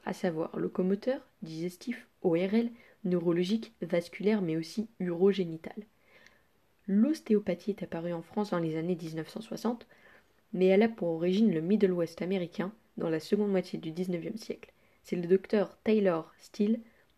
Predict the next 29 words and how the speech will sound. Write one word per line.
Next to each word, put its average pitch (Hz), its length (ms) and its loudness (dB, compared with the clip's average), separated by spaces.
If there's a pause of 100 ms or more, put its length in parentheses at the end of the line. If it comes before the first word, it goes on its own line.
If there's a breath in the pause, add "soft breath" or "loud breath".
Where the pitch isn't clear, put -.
(120)
médecin 185 460 -4
et 170 60 -10
chirurgien, 208 580 -2 (500 loud breath)
qui - 140 -12
créa 226 320 2
cette 202 260 -6
technique - 360 -6
par - 180 -10
souci 226 300 -12
de 190 100 -4
traiter 226 380 -4
ses 220 140 -6
patients 180 440 -8 (520 soft breath)
dans 175 100 -2
leur 165 200 -6
globalité, 165 640 -2 (460)
en 170 80 -2
restaurant 185 420 -2
l'équilibre 180 480 -2
des 156 140 -4
structures 190 720 -8 (140)
et 170 60 -6
la 156 120 -12
qualité 202 380 -6
des - 120 -10
fonctions - 340 -12
naturelles 175 540 -4
de 202 100 -6
l'organisme. 175 760 -6